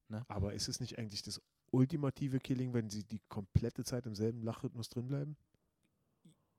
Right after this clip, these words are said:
Speaker 1: Das ist dann das ultimative Killing, aber das ist nicht so. Wenn die, das Bit noch von der Energie des davorherigen Bits, äh, funktioniert, dann ist der Rhythmus nicht der gleiche.
Speaker 2: Warum?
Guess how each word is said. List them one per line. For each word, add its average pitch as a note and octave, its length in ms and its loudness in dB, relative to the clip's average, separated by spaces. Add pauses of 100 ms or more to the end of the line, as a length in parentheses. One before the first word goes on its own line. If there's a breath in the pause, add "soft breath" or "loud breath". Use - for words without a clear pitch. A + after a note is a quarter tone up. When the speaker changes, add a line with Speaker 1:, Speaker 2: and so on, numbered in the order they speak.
(200)
Speaker 1:
Das F#3 300 6
ist - 120 6
dann D#3+ 120 10
das F3 120 6
ultimative G#3+ 520 4
Killing, G3 280 6
aber C#3 160 2
das D3 160 4
ist C4+ 180 2
nicht D3+ 200 0
so. G2+ 240 -2 (480 soft breath)
Wenn E3 200 8
die, D#3+ 220 2
das D#3+ 220 4
Bit - 240 6
noch F#3 120 4
von E3 200 4
der D#3+ 100 4
Energie D#3+ 320 2
des E3+ 200 0
davorherigen F#3+ 840 4
Bits, - 400 4
äh, C#3+ 320 2 (260 loud breath)
funktioniert, E3 560 4
dann D3 120 -2
ist - 160 -2
der C#3+ 100 6
Rhythmus - 260 -2
nicht - 160 -6
der C3 100 0
gleiche. C#3+ 380 0 (1300)
Speaker 2:
Warum? G2+ 280 4